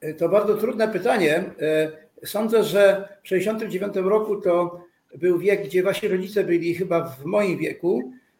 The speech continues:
e, gdzie każdy młody chłopak miał marzenia: latać na szybowcach, skakać, e, uprawiać sporty. I nie mówiliśmy,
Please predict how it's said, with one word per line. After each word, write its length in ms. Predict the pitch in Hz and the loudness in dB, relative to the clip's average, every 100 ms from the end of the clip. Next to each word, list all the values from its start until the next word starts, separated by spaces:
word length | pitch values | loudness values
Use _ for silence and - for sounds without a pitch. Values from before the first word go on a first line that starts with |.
| _ | _
e, 120 | 151 156 | -6 -6
gdzie 200 | 143 165 | -6 2
każdy 300 | 208 214 202 | 2 4 2
młody 280 | 208 196 | 2 4
chłopak 400 | 185 190 185 180 | 4 2 2 0
miał 200 | 180 180 | 2 0
marzenia: 540 | 180 180 226 180 127 123 | 0 2 2 2 0 0
latać 340 | 151 156 156 | -2 -2 -4
na 80 | 156 | -6
szybowcach, 760 | - 143 180 185 202 180 175 - - _ | -8 -4 -4 0 2 2 0 -10 -20 _
skakać, 960 | - - 185 185 185 175 165 165 - 165 156 147 147 - _ - | -20 -2 2 2 4 4 4 2 -4 -2 0 0 -4 -16 _ -16
e, 60 | 151 | -14
uprawiać 580 | 160 - 170 160 151 | -4 2 4 4 0
sporty. 640 | - - 196 196 185 180 175 - _ - 151 151 151 _ | -6 2 2 4 4 4 2 -8 _ -10 -10 -10 -18 _
I 60 | 156 | -2
nie 180 | 170 160 | 0 2
mówiliśmy, 500 | 156 160 - - | 0 -2 -6 -12